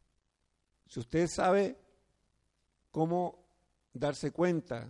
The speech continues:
de que en realidad perdonó a alguien con el cual usted tenía problemas,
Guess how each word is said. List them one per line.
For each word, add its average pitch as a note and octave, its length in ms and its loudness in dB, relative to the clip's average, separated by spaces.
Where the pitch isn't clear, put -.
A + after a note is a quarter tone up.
de B2 160 -6
que C#3 260 -4
en B2+ 160 -6
realidad B2+ 520 -4
perdonó C#3+ 560 -4
a D3+ 140 -4
alguien D#3 240 -4
con C#3 180 -8
el B2 100 -6
cual D3 260 -4
usted D3 240 -8
tenía C#3 400 -6
problemas, D3+ 680 -8